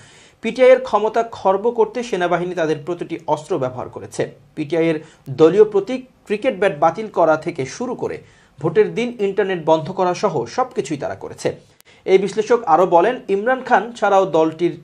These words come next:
অনেক নেতাকে বিভিন্ন মামলায় কারাবন্দী করা হয়েছে। মামলার আসামি হয়ে অনেক নেতা পালিয়ে বেরিয়েছেন।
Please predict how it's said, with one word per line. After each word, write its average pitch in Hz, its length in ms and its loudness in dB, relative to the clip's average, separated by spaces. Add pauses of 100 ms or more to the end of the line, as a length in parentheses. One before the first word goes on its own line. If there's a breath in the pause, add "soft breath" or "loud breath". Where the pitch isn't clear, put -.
অনেক 220 320 0
নেতাকে 175 360 -2
বিভিন্ন 143 360 -4
মামলায় 135 340 0
কারাবন্দী 135 420 -2
করা - 180 -8
হয়েছে। - 400 -12 (260)
মামলার 139 300 2
আসামি 175 360 -2
হয়ে 208 320 -2 (200 loud breath)
অনেক 214 320 4
নেতা 190 240 -2
পালিয়ে 190 340 2
বেরিয়েছেন। 123 480 -4